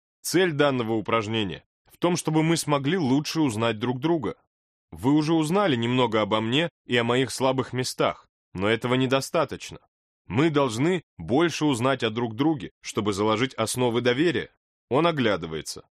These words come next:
«Кто хочет быть первым?» О, чёрт побери.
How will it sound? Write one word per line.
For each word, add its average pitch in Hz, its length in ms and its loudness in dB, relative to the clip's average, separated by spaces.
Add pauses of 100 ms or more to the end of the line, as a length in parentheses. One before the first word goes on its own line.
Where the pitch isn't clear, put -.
(280)
«Кто 202 340 2
хочет 175 440 0
быть 135 300 0
первым?» 90 460 -2 (480)
О, 131 300 -4 (260)
чёрт - 480 -2
побери. 82 480 -6